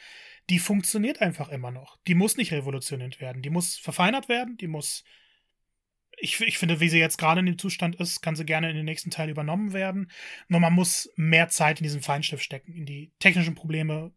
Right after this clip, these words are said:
ausmerzen, die Story kompakter gestalten, eben nicht zu lange Level bieten, die dann irgendwie immer wieder die gleichen Rätsel wiederholen, was auch keinen Spaß macht.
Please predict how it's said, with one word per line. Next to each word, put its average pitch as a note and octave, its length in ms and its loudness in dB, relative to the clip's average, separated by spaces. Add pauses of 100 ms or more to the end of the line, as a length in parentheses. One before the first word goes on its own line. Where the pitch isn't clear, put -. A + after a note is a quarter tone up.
ausmerzen, D3+ 800 -2 (400)
die D#3 80 -2
Story D#3 380 2
kompakter D#3 760 0
gestalten, D3+ 800 -4
eben C#3+ 240 -6
nicht - 340 -10
zu - 240 2
lange D#3 240 2
Level D3+ 280 0
bieten, D#3 360 -4
die C#3 100 -6
dann C#3+ 140 -4
irgendwie C#3+ 240 -8
immer D3 220 -6
wieder C#3+ 140 -6
die C#3+ 100 -6
gleichen C#3+ 380 -4
Rätsel D3 400 -4
wiederholen, D3 520 -4 (320)
was D3 160 -8
auch D3+ 160 -4
keinen D3 200 -4
Spaß - 380 -4
macht. D3+ 280 -6